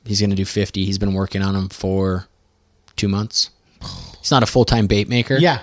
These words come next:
Speaker 2: no,
Speaker 1: So
Speaker 2: I get it.
Speaker 1: that's where it gets a little tricky. You know, these guys have families, and, uh, I think that's one of the things that's, for me, most frustrating about the,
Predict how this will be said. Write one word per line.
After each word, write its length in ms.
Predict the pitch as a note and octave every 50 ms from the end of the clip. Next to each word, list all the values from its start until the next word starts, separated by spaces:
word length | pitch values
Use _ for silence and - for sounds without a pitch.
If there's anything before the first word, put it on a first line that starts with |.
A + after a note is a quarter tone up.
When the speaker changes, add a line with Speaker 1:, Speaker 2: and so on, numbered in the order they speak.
| - - - -
Speaker 2:
no, 220 | C#3+ C#3 B2 A2
Speaker 1:
So 260 | G#2+ - - B2+ A#2+
Speaker 2:
I 40 | A#2+ A#2+
get 60 | A#2
it. 40 | A2
Speaker 1:
that's 220 | B2 C3 - -
where 160 | D3 B2+ A#2+
it 60 | A2
gets 180 | - A2+ - -
a 40 | A2+
little 140 | A2 G#2+ G2
tricky. 320 | - - A#2 - - G2+
You 80 | F#2+ F#2
know, 140 | F#2+ G2
these 160 | G2 G2+ F#2+ -
guys 180 | G#2+ G2+ G2
have 160 | G2+ G2+ F#2
families, 500 | - - G2 G2 G2 G#2 G#2 A2 A2 G#2 G#2+
and, 260 | G2 G2 G2+ F#2 F#2+ - - - - - _ _ -
uh, 320 | - G2+ G2 F#2+ F#2 F2+ E2 -
I 80 | - G#2+
think 220 | - - C3 A#2+
that's 200 | - A2+ - -
one 120 | B2 A2+ A2
of 60 | G#2+
the 80 | G2+ -
things 240 | - G#2+ G#2+ G#2 G2
that's, 240 | G2 F#2 - - - - -
for 80 | -
me, 180 | G2 F#2+ G2+ G2+
most 260 | F#2+ F#2+ F2+ - -
frustrating 480 | - G2+ F#2 - - - G2 F#2+ F#2+ F#2+
about 400 | F2+ E2+ F#2 F#2 F#2 F#2 - - _ _ _ _ _ _
the, 160 | - F#2 F2